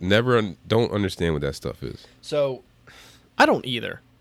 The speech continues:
Speaker 1: Right.
Speaker 2: I don't see what the point is.
Speaker 1: Is it an award show?
Speaker 2: I don't know.
Speaker 1: It's just a dinner?
Speaker 2: It's a dinner where people dress like fucking idiots.
Speaker 1: They
Speaker 2: And
Speaker 1: call it fashion.
Speaker 2: And they call it fashion.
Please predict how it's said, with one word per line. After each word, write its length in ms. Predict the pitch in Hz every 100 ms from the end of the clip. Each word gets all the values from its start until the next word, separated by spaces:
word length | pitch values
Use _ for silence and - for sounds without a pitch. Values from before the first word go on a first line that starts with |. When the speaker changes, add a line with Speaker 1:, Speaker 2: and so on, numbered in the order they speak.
| -
Speaker 1:
Right. 180 | - -
Speaker 2:
I 60 | 135
don't 180 | 135 -
see 140 | 139
what 140 | 120 -
the 80 |
point 360 | 104 - 147 151
is. 240 | 156 165
Speaker 1:
Is 80 | 120
it 60 | 135
an 40 |
award 340 | 110 101 123 127
show? 280 | 143 160 -
Speaker 2:
I 60 | 131
don't 200 | 131 120 _
know. 360 | 139 165 139 - -
Speaker 1:
It's 160 | 82
just 120 | 90 87
a 60 |
dinner? 440 | 73 78 80 123 160
Speaker 2:
It's 280 | 131 - -
a 80 | 120 - _
dinner 380 | 139 156 180 180 _ _ _ _ _ -
where 420 | 139 110 107 101 _ _
people 240 | - 131 135
dress 320 | 117 123 123
like 160 | 117 -
fucking 480 | - - 139 - 151
idiots. 560 | 131 123 127 - - - _ _ _ _ _ _ _ _ -
Speaker 1:
They 140 | 117 117
Speaker 2:
And 100 | 107
Speaker 1:
call 180 | 82
it 80 | 73
fashion. 420 | - 76 69 - 87
Speaker 2:
And 100 | 113
they 80 | 101
call 300 | - 127 147
it 80 |
fashion. 520 | - 113 107 - 117